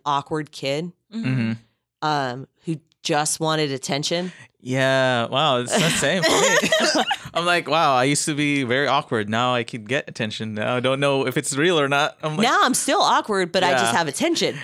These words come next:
Speaker 3: Yeah, like, you have attention. Or, like,
Speaker 1: <laughs>
Speaker 3: do you ever <laughs> feel like when you,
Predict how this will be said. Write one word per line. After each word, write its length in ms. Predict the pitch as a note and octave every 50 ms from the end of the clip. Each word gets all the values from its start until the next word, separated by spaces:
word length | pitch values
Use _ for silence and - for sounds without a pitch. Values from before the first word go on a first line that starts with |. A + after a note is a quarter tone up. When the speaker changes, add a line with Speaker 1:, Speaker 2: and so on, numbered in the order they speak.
| - - - -
Speaker 3:
Yeah, 300 | D#3 F#3 G3 E3+ D#3 B2+
like, 220 | C#3 D3 D3+ -
you 100 | D4 -
have 100 | E3 F3
attention. 360 | E3 - - F3 E3 - G#3 F#3
Or, 100 | F#3 F3+
like, 160 | F3+ F3+ F3+ F3 - - - - - - - - -
Speaker 1:
<laughs> 320 | _ - - - _ -
Speaker 3:
do 80 | - D3+
you 80 | D#3+
ever 140 | F3+ F#3+ G#3+ G3
<laughs> 0 |
feel 280 | - - - A3+ A#3
like 200 | A3+ F3+ A#3 -
when 160 | - F#3 F3
you, 300 | F3 E3+ E3+ E3 D#3+ -